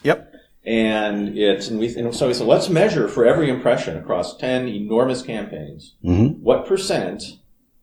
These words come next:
Speaker 2: what is success? Success looks like, and this is what we said at the time, and we could have added to that.
Speaker 1: Right.
Speaker 2: Uh, but it was in country, at or below frequency,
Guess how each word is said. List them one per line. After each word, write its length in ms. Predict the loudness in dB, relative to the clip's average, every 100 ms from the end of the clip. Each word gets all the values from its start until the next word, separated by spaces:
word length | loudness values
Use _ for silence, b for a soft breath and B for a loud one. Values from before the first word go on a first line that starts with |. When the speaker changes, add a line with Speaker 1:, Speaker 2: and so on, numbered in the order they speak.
| _ _ _ _ -4 2
Speaker 2:
what 160 | 2
is 120 | 2
success? 560 | 0 -4 0 0 0 -8
Success 440 | -2 4 4 6
looks 260 | 2 2 0
like, 460 | -2 -2 -6 -10 -16
and 160 | -8
this 80 | -6
is 60 | -4
what 160 | -4
we 80 | -4
said 160 | -6 -6
at 120 | -6
the 80 | -10
time, 260 | -12 -10
and 100 | -10
we 120 | -12 -4
could 140 | -2
have 100 | 0
added 340 | 2 0 -2 -6
to 100 | -4
that. 380 | -4 -6 -12 _ _ 4
Speaker 1:
Right. 180 | 4 4 -8 -16
Speaker 2:
Uh, 340 | -12 -12 -12 -14
but 460 | 4 6 6 2 -8 -16 -12
it 180 | -4 -2
was 520 | 2 4 4 0 -10 _ _ _ _ _ _ -4
in 220 | -2 -2
country, 760 | -2 -4 -4 -6 -6 -8 -14 _ _ _ _ -20 -20 _ _ _ 2
at 200 | 4 6
or 40 | 4
below 200 | 4 2
frequency, 920 | 0 -4 -6 -10 -8 -6 -6 -10